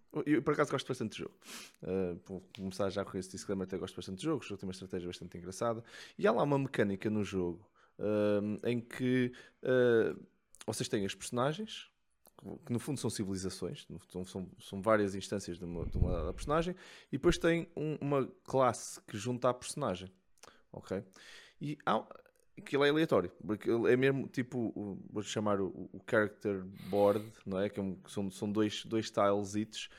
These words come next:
que se, que juntam, encaixam um no outro para poderem, eh, até ser aleatórios. Vocês têm dois decks, um deck de, de, de classes e outro de, de, de, de, de raças. E vocês rodam e depois escolhem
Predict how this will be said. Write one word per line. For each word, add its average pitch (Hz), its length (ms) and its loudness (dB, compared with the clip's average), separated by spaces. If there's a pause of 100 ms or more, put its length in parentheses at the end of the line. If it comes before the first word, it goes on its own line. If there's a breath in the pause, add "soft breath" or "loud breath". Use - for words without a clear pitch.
(180 loud breath)
que - 120 -12
se, - 200 -10 (120)
que 147 100 -4
juntam, 127 340 -2
encaixam 110 480 0
um 110 60 2
no 110 140 0
outro 113 300 2
para 120 120 -2
poderem, 120 500 4 (320 loud breath)
eh, 127 360 8
até - 160 2
ser 120 220 2
aleatórios. 120 380 2
Vocês 92 200 -10
têm 101 180 0
dois 110 200 4
decks, - 320 0
um 104 60 -2
deck 104 320 -2
de, 110 260 -2
de, 110 280 -4
de 113 260 -6
classes - 720 -2
e 113 160 -4
outro 113 220 -6
de, 113 260 0
de, 110 640 -2
de, 98 260 -6
de, - 400 -10 (120)
de 101 100 -10
raças. 101 520 -2 (400 loud breath)
E - 60 -14
vocês 107 540 -4
rodam 120 440 2 (220)
e 110 60 -6
depois 123 200 2
escolhem 135 480 2